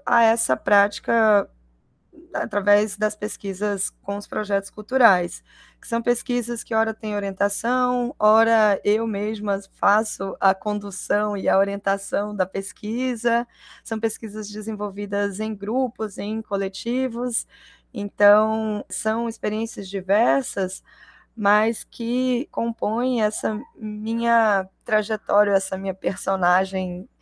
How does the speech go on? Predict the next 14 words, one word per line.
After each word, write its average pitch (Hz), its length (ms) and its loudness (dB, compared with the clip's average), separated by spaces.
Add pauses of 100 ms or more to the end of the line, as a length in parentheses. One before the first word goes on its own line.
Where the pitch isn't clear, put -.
(440)
é, 190 560 4
enquanto 202 460 -2
pesquisadora. 208 1080 0 (560)
Completando 214 600 0
a 208 60 6
resposta, 220 880 2 (280)
essa 196 380 0 (120)
mulher, 202 640 -2 (160)
eu 214 240 -2
sou 247 260 0
mãe, 240 460 2 (360)
mãe 208 220 -2
de 202 140 -6
Lila, 233 500 0